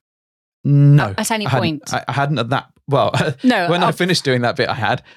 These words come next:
Speaker 1: but not
Speaker 2: No,
Speaker 1: at
Speaker 2: I
Speaker 1: this
Speaker 2: was, I was
Speaker 1: point.
Speaker 2: gonna ask, at what point did you, did you come? I can't remember.
Speaker 1: It was at, it was at that point.
Speaker 2: Okay. Okay. So not when you were h-, having the hot wifey bit on the setting?
Speaker 1: No. No, I didn't
Speaker 2: Mm-mm.
Speaker 1: at that bit. I was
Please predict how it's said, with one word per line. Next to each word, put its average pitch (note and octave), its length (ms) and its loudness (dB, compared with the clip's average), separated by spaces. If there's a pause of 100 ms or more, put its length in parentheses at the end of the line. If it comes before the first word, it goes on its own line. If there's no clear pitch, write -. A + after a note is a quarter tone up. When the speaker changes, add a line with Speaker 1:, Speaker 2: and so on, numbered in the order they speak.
(200)
Speaker 1:
but C#3 140 0
not D3+ 140 2
Speaker 2:
No, D#4+ 60 2
Speaker 1:
at D#4 80 4
Speaker 2:
I D#4 60 2
Speaker 1:
this D4 80 -2
Speaker 2:
was, - 60 -6
I C#4+ 40 0
was - 80 2
Speaker 1:
point. C#4 100 -2
Speaker 2:
gonna C#4 140 2
ask, G3 220 -6
at A3+ 60 -4
what A#3+ 140 -4
point A3+ 300 -8
did G3+ 200 -10
you, F#3+ 360 -8 (280)
did G3+ 140 -10
you G3 120 -8
come? G3 400 -8 (160)
I F3 80 -10
can't - 200 -12
remember. F#3+ 380 -6 (180)
Speaker 1:
It C#3+ 80 2
was B2+ 120 2
at, - 120 -2
it B2+ 40 0
was A2+ 100 0
at A2+ 80 0
that G#2+ 180 -2
point. - 220 -6 (300)
Speaker 2:
Okay. F3+ 320 -8 (420)
Okay. B3 340 -4 (480)
So - 120 -6
not A3+ 160 -2
when G3+ 160 -6
you F#3+ 100 -8
were F3+ 60 -10
h-, - 40 -20 (400)
having F#3+ 140 -10
the F3 80 -10
hot - 180 -12
wifey E3 240 -8
bit - 160 -14
on E3+ 80 -12
the E3 80 -10
setting? - 280 -14 (280)
Speaker 1:
No. B2 380 2 (300)
No, A#2+ 120 4
I G#2 60 2
didn't C#3+ 260 0
Speaker 2:
Mm-mm. E3+ 140 -6
Speaker 1:
at A2 80 -2
that G#2+ 160 -2
bit. - 180 -4 (800)
I C3 120 2
was C3 240 0